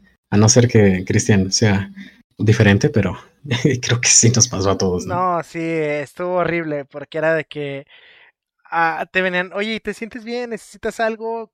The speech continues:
Speaker 2: ¿Qué puedo hacer por ti?". Y es como, te,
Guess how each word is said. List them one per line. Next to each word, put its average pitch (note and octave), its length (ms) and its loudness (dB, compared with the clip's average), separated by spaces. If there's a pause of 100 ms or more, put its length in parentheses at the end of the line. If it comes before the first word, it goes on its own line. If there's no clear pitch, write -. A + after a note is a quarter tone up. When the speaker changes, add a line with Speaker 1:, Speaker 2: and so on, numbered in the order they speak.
Speaker 2:
¿Qué G#3 120 -6
puedo A3 200 -4
hacer G3+ 220 -4
por G3+ 160 -14
ti?". G#3+ 300 -14 (500)
Y F3 160 -4
es F3 140 -4
como, F3+ 760 -6 (200)
te, F#3 340 -2